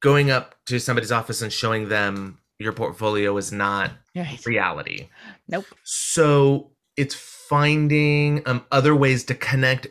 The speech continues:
Speaker 1: genuinely.
Speaker 2: I love
Speaker 1: How
Speaker 2: that.
Speaker 1: do you, how do you do that if you don't know, if you've never talked to this editor before or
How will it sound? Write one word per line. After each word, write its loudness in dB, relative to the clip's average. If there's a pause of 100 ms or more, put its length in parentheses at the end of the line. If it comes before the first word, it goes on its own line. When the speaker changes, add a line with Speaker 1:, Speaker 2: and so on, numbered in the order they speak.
(140)
Speaker 1:
genuinely. 0
Speaker 2:
I -8
love -6
Speaker 1:
How -2
Speaker 2:
that. 4
Speaker 1:
do -2
you, -4 (160)
how -2
do -2
you 0
do -2
that 4
if -2
you 0
don't 2
know, 2 (140)
if -4
you've 2
never 2
talked 0
to 0
this 0
editor 0
before -2
or 0